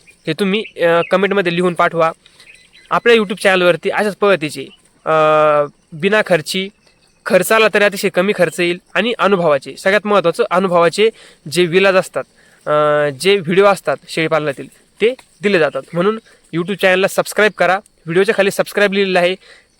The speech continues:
त्याच्यावरती एकदा क्लिक करायचं आहे. नंतर घंटेचं चिन्ह येईल, बेल आयकॉन,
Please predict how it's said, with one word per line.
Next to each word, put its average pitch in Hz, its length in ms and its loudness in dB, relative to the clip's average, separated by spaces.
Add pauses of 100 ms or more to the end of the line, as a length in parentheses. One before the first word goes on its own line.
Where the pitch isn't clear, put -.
(220)
त्याच्यावरती 196 440 2
एकदा 190 240 2
क्लिक 202 220 -2
करायचं 175 280 4
आहे. 175 80 4
नंतर 180 420 0
घंटेचं 175 400 -4
चिन्ह 190 240 -2
येईल, 127 200 -4
बेल 175 220 0
आयकॉन, 151 300 0